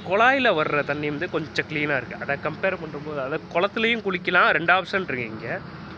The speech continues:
குளத்துலையும் குளிக்கலாம், இந்த குழாயில குளிக்கலாம். ஆ, குழாயில குளிக்கிறது எனக்கு என்னமோ கொஞ்சம் பெட்டர்னு தோணுச்சு. So, அதனால தான் வந்து இந்த குழாயில குளிக்க போறேன். குளிச்சு முடிச்சுட்டு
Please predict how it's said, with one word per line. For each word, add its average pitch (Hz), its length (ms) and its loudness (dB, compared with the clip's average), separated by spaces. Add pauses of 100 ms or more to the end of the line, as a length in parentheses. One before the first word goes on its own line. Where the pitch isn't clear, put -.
குளத்துலையும் 196 520 -2
குளிக்கலாம், 180 260 0
இந்த 226 140 0
குழாயில 156 400 4
குளிக்கலாம். 131 460 -2 (580)
ஆ, 123 340 2 (380)
குழாயில 180 320 4 (100)
குளிக்கிறது 196 340 2
எனக்கு 160 260 6
என்னமோ 160 360 2
கொஞ்சம் 160 460 0
பெட்டர்னு 143 440 0
தோணுச்சு. 156 500 -2
So, - 100 -14
அதனால 135 300 -4
தான் 156 100 2
வந்து 147 400 -2
இந்த 127 120 -10 (160)
குழாயில 156 320 0
குளிக்க 143 260 -6
போறேன். 117 200 -10 (600)
குளிச்சு 180 240 -8
முடிச்சுட்டு 156 400 -2